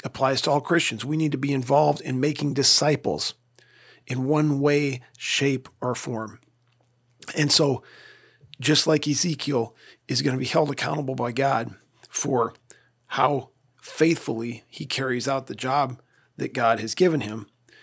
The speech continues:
we ought to expect that we will be held accountable for how faithfully we carry out the job God has given us.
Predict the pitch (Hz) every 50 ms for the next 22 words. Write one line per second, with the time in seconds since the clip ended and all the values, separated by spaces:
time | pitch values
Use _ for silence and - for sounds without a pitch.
0 | - - - - _ _ _ _ - 135 156 170 165 151 151 - - - _ -
1 | - 131 123 - - 135 123 107 - - - - 143 127 120 - - 135 117 135
2 | 185 202 185 156 143 143 135 117 120 117 110 101 101 - 120 123 113 110 92 -
3 | - - - - _ - - - - - - - 135 117 123 135 135 - - 160
4 | 156 147 - - 156 143 127 131 131 127 - _ - 131 135 151 151 127 - -
5 | 143 135 131 131 123 123 127 127 - - - 139 120 - 143 123 120 123 131 -
6 | 123 120 117 120 - - 113 113 - 127 107 107 113 - - - - - - -